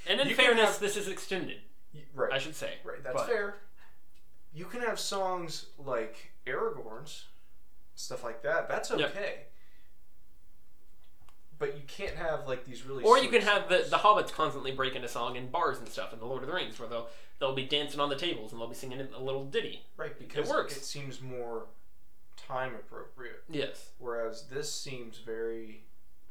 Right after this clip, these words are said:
Speaker 1: <laughs>
Speaker 2: you
Speaker 1: Why?
Speaker 2: don't, yeah, like, it, it, it, it, it's like, why would you even think to put that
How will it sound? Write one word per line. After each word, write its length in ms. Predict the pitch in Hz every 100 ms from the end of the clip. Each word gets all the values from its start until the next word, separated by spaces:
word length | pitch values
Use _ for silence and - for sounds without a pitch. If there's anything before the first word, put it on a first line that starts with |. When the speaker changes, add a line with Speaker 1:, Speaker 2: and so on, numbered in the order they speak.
| - - - -
Speaker 1:
<laughs> 800 | - - - - - - - -
Speaker 2:
you 80 | -
Speaker 1:
Why? 140 | 143 196
Speaker 2:
don't, 120 | - 131
yeah, 400 | 143 - 208 147 - - 151
like, 260 | 135 131 - - - -
it, 40 | - 165
it, 180 | 156 -
it, 200 | 151 147 - -
it, 240 | 165 151 156
it's 220 | 147 151
like, 140 | 135 123
why 280 | 120 135
would 180 | 151 135
you 80 | 127
even 280 | 123 123 110
think 280 | - 120 -
to 60 | 113
put 320 | - 113 -
that 300 | 113 -